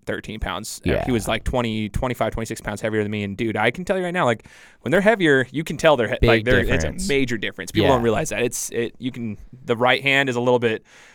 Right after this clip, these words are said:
Speaker 1: a little bit heavier when they're
Speaker 2: Yeah.
Speaker 1: hitting you when they're twenty-five pounds
Speaker 2: Yeah.
Speaker 1: <laughs>
Speaker 2: Uh,
Speaker 1: above you.
Speaker 2: totally.
Speaker 1: Golly.
Speaker 2: Totally. Yeah. And I,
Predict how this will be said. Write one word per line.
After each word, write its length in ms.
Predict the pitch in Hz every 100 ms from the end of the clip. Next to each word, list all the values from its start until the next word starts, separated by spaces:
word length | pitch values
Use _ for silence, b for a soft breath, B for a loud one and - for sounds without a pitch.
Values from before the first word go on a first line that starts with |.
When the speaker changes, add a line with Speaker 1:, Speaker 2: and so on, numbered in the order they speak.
| B
Speaker 1:
a 60 | 160
little 140 | 160
bit 100 | -
heavier 360 | - 147 127 113
when 140 | 110
they're 100 | 107 95
Speaker 2:
Yeah. 80 | -
Speaker 1:
hitting 100 | 113
you 80 |
when 60 | 107
they're 80 | 101
twenty-five 380 | - 113 120 117
pounds 380 | 110 110 - - -
Speaker 2:
Yeah. 240 | 90 85 - B
Speaker 1:
<laughs> 140 | B
Speaker 2:
Uh, 80 | 123
Speaker 1:
above 260 | 107 104 107
you. 140 | 110 -
Speaker 2:
totally. 500 | 127 120 107 82 57
Speaker 1:
Golly. 140 | 92 -
Speaker 2:
Totally. 420 | 113 110 101 95 98 -
Yeah. 320 | 95 92 69 -
And 120 | 117
I, 200 | 117